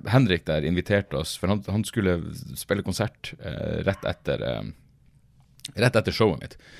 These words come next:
på Slakteriet, tror jeg det heter. Så vi dro dit et, og ja, vi ble påspandert drinker, og det var, eh,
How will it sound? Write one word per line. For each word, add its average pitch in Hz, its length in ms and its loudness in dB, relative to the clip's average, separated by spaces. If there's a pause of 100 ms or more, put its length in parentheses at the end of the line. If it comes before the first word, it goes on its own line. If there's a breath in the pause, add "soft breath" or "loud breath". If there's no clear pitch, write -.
(460 loud breath)
på 90 220 6
Slakteriet, 95 640 -2
tror - 160 -6
jeg 53 40 -8
det 82 120 -4
heter. - 240 -8
Så - 80 -10
vi 98 120 2
dro 98 220 2
dit 87 280 0
et, 101 300 0
og 71 320 -4 (800 soft breath)
ja, 104 260 8
vi 80 120 -2
ble 76 200 -4
påspandert 87 720 0
drinker, 85 600 0
og 69 40 -6
det 73 100 -6
var, 69 340 -2
eh, 62 280 -4